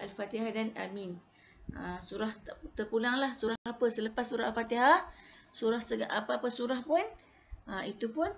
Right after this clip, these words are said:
sunnah. Baik, terus kepada nombor lima, membaca surah Al-Fatihah secara, dan surah secara kuat pada solat subuh dan pada dua rakaat awal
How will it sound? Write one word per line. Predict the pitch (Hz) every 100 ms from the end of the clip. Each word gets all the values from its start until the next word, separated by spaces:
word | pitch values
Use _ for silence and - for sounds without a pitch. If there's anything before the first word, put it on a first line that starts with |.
| -
sunnah. | - - 196 196 190 190 190 190 - - - _ _ -
Baik, | 254 254 -
terus | 240 247 -
kepada | 233 226
nombor | 220 220
lima, | 214 208 214 226 262 311
membaca | 254 208 214 214 233
surah | 233 233 226
Al-Fatihah | 220 220 220 220 247 254
secara, | - - 214 214 220 - - -
dan | - 254 277
surah | 269 240 254 226
secara | - 214 226 202 202 269 381 - - - -
kuat | 285 302 214 - -
pada | 208 202
solat | 208 202 190
subuh | 208 196 214 226 277 277
dan | 233 214
pada | 208 214 214 208
dua | 226 262 277 254
rakaat | 226 214 - 311 - - - - - - - _ - - - -
awal | - 240 262 285